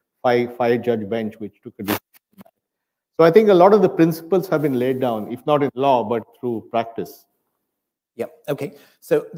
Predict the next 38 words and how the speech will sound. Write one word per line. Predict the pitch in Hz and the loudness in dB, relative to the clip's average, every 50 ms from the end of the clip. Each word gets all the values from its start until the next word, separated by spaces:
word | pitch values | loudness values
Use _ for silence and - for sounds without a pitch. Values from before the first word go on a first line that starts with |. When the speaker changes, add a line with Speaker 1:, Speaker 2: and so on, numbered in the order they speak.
| - | -8
Speaker 2:
uh, | - 151 143 135 | -6 -4 -2 -2
that | 123 165 170 | 0 0 0
was | 165 160 - - | 0 -2 -4 -4
the | 131 | -4
base | - 151 147 139 - - | -2 -2 -2 -2 -4 -4
layer | 123 107 104 | -2 -2 -2
for | 95 - | -2 -4
this. | 98 107 107 - - | -8 -10 -10 -10 -10
And | 135 127 | -8 -6
on | 127 127 123 | -6 -6 -6
top | - - 160 127 | -6 -8 -8 -6
of | 131 117 | -6 -4
that, | 127 117 117 - - - | -4 -4 -4 -6 -10 -14
you | - 120 117 110 | -12 -12 -10 -10
have | 113 98 | -10 -12
now | 104 107 107 104 101 | -10 -8 -6 -6 -6
created | 92 - - - 113 107 107 101 - 104 | -8 -10 -12 -10 -6 -6 -6 -6 -6 -12
the | 107 | -16
kind | 101 - 110 101 | -16 -16 -16 -16
of | 98 98 | -14 -10
unified | 113 117 113 101 - 117 107 101 92 - | -8 -8 -8 -6 -6 -6 -6 -6 -6 -8
payments | - - 117 107 107 101 - - | -8 -8 -6 -6 -8 -8 -10 -12
interface, | 123 113 - - 107 - - 90 85 87 - - - _ _ _ 107 | -12 -14 -14 -16 -20 -20 -18 -18 -18 -18 -20 -20 -20 _ _ _ _
um, | 104 98 98 _ _ _ _ _ - | -20 _ _ _ _ _ _ _ -16
which | 127 110 - - | -16 -14 -12 -10
has, | 110 95 - - - | -10 -10 -12 -14 -20
as | 113 98 104 | -20 -14 -10
you're | 104 101 | -10 -10
saying, | - - 113 101 98 92 | -8 -6 -8 -8 -8 -10
kind | - - 101 | -12 -14 -16
of | 92 - _ | -16 -18 _
led | 123 113 110 104 104 | -12 -10 -8 -8 -8
to | - 107 | -10 -14
this, | 98 92 - - _ - | -14 -14 -16 -18 _ -18
uh, | 101 101 95 98 _ | -18 -18 -18 -18 _
extraordinary | _ - - - 123 117 107 110 104 98 | _ -18 -8 -4 -2 -2 -2 -2 -6 -8
financial | 90 - - 107 98 107 107 - - - 95 90 _ - | -10 -12 -14 -14 -12 -12 -14 -14 -18 -20 -20 -20 _ -12
Speaker 1:
Yeah. | 113 95 | -12 -12